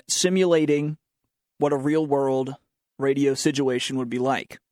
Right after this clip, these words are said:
And so, unfortunately for me, we don't have a traffic department, we don't have weather, we don't have sports,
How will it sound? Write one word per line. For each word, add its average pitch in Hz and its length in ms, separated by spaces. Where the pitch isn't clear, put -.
And 139 120
so, 147 440
unfortunately 151 880
for 135 160
me, 139 360
we 143 80
don't 202 160
have 190 80
a 160 40
traffic 160 320
department, 143 380
we 139 60
don't 165 180
have 165 140
weather, 139 400
we 131 100
don't 185 120
have 175 120
sports, 139 520